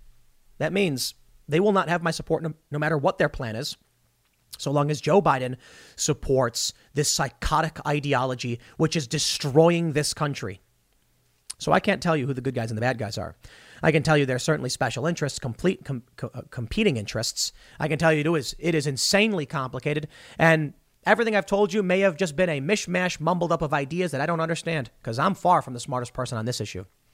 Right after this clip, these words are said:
So do your research. Follow people like Matt Taibbi who know better than I. But I will tell you something.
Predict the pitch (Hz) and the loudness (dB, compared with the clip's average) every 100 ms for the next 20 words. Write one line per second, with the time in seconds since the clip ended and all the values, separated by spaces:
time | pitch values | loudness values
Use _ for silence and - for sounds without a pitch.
0 | _ _ _ - 123 147 196 190 190 107 | _ _ _ -12 -2 2 4 4 2 -2
1 | - - - _ _ - - 131 170 185 | -6 -10 -14 _ _ -8 0 2 4 2
2 | 175 170 160 160 143 147 143 139 151 123 | 2 2 0 -2 -4 -4 -4 -2 -2 0
3 | 131 120 127 107 - - - - - - | 0 0 -2 -4 -8 -20 -20 -20 -12 0
4 | 139 175 175 185 180 175 147 92 | 2 2 4 2 2 0 -2 -6